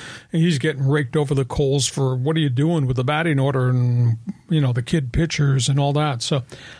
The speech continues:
I think that happens all kinds of places. During the really bad stretches of Padre baseball, you wondered about team chemistry, and you wondered about leadership,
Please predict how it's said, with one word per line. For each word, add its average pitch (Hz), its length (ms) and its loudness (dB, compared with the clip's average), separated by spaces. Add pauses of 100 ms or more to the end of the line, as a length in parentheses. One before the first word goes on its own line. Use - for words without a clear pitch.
(120)
I 185 100 -2
think 160 200 0
that 139 140 -2
happens 139 440 0
all 139 140 0
kinds 139 360 0
of 131 80 -4
places. 147 420 0 (960)
During 185 520 0
the 143 160 -2
really 151 340 2
bad 131 400 -2
stretches - 680 0
of 143 140 -4
Padre 160 340 0
baseball, 160 600 0 (440)
you 143 120 2
wondered 156 400 0
about 156 240 -2
team 180 240 0
chemistry, 180 640 0 (120)
and 175 120 2
you 151 80 2
wondered 175 340 0
about 185 300 0 (120)
leadership, 165 880 0